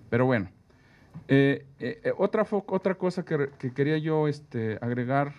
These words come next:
eh, enfatizando lo que ya dijo, lo dijeron antes,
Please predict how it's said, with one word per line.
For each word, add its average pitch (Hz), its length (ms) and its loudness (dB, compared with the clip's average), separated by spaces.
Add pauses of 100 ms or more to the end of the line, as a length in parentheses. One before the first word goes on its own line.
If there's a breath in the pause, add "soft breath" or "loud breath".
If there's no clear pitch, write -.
(220)
eh, 110 300 -4
enfatizando 117 600 -2
lo 107 120 -4
que 110 100 -8
ya 123 180 0
dijo, 117 440 -4 (420 soft breath)
lo 120 80 0
dijeron 120 420 0 (120)
antes, 120 560 -2